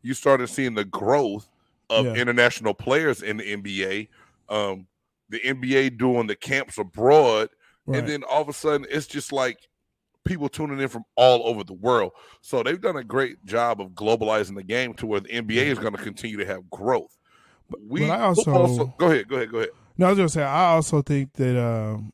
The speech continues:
Speaker 2: when you look at the, the Olympics and when they allowed the, you know, pro players.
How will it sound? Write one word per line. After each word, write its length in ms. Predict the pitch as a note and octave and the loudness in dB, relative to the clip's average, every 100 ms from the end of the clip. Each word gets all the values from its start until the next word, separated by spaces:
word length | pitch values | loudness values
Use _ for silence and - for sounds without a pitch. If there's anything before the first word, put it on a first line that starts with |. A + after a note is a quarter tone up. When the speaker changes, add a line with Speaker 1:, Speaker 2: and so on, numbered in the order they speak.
| _ | _
Speaker 2:
when 160 | - C3+ | 0 4
you 120 | C3+ | 4
look 340 | C#3 C#3+ C3+ C#3+ | 4 2 0 -2
at 340 | B2+ B2 - | -2 -4 -6
the, 340 | B2 A#2 A#2 A2+ | -4 -2 -2 -4
the 120 | A#2+ | -4
Olympics 640 | A#2 C#3 G3+ C3+ G#2 - - _ _ _ | -2 -2 -2 -6 -10 -16 -20 _ _ _
and 80 | C3 | -4
when 80 | C#3+ | -2
they 60 | C#3+ | -2
allowed 540 | B2 C3 C#3 C#3 B2 | -2 -2 0 0 0
the, 640 | B2+ B2 B2 A#2+ A#2 A2+ - | -2 0 0 -2 -2 -6 -6
you 100 | C3 | -4
know, 100 | A2+ | -4
pro 280 | - D#3+ F#3+ | 0 2 2
players. 720 | - F3 F3 A#2+ G#2+ G2 - | 0 -4 -2 -4 -6 -12 -18